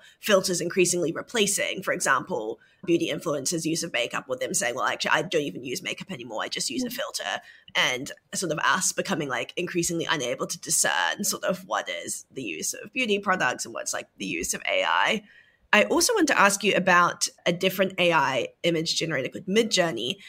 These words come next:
Speaker 1: because I remember seeing this and thinking it was really fascinating. So hearing that Midjourney had blocked words like placenta,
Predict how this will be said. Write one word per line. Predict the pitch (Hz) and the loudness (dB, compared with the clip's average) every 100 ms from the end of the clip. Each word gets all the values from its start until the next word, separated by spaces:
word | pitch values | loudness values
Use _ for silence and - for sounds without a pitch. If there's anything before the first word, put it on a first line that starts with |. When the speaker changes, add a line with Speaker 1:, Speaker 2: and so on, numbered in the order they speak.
| - | -6
Speaker 1:
because | 226 226 226 - | 0 4 4 6
I | 220 | 4
remember | 220 277 294 | 6 6 4
seeing | 294 247 220 202 | 2 4 4 4
this | 170 170 | 4 2
and | - 160 165 - _ - | 0 -2 -2 -6 _ -2
thinking | 202 | 0
it | |
was | - | 0
really | 170 | -2
fascinating. | 170 151 - 101 95 90 - | 0 -2 -2 -2 -2 -2 -2
So | 185 | 0
hearing | 185 214 202 190 | 4 6 6 6
that | 185 - - - 226 | 4 2 -6 -6 2
Midjourney | 254 320 302 | 6 6 6
had | 262 202 | 4 4
blocked | 202 208 190 | 4 4 4
words | 185 175 175 - | 4 6 6 0
like | - - | -2 -8
placenta, | - 175 214 196 190 180 175 | -6 0 2 2 2 2 0